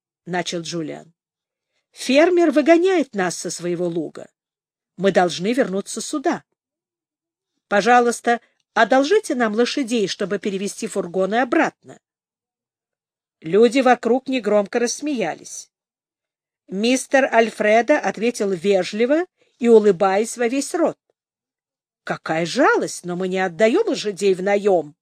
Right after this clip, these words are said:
«Но я и не собирался их нанимать», терпеливо стал объяснять Джулиан. «Мы хотим их одолжить,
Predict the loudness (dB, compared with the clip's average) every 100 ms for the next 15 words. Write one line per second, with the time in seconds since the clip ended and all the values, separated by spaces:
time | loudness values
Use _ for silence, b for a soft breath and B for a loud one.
0 | _ _ _ _ _ _ _ _ _ _
1 | -16 -8 -4 -2 -2 -4 0 4 6 6
2 | 2 -4 -8 -6 -4 -2 0 -2 -4 -8
3 | -16 _ _ _ _ _ _ _ _ -2
4 | 2 2 2 0 0 -2 -2 -2 -2 -6
5 | -6 -6 -4 -4 -4 -2 -4 -8 _ _
6 | _ _ _ _ _ _ -4 -2 2 2
7 | 2 2 2 0 -2 -2 0 -2 -2 -8
8 | -8 -10 -12 -20